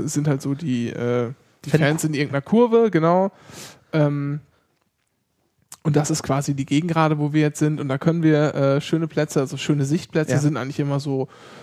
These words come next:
Speaker 1: Höhe Mittellinie, irgendwo nicht ganz weit unten, aber so ein bisschen, ein bisschen hoch, damit du schönen Ausblick hast. Aber dann hast du eigentlich so das ganze Feld schön im Blick.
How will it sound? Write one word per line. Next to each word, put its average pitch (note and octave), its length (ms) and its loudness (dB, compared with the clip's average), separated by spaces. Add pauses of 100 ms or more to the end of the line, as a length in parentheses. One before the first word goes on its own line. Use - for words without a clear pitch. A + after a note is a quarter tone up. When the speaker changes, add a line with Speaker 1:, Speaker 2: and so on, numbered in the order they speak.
(120)
Speaker 1:
Höhe F3 160 6
Mittellinie, F3+ 760 2
irgendwo D#3+ 380 2
nicht E3+ 220 2
ganz F3 320 0
weit C#3 240 0
unten, A#3+ 400 -2
aber E3 200 2
so D#3 120 -4
ein D3 40 -2
bisschen, F3 320 -4
ein D#3+ 120 -4
bisschen F3+ 540 -2
hoch, B3 280 4
damit D#3+ 240 0
du E3 60 -6
schönen D3+ 280 -2
Ausblick - 360 -2
hast. F#3 180 0
Aber C#3+ 100 0
dann C#3+ 120 2
hast D3 160 0
du - 20 0
eigentlich C3+ 200 -4
so C#3 120 -4
das C3 140 -6
ganze C3 180 -6
Feld - 220 -6
schön - 160 -8
im G#2 80 -10
Blick. - 220 -12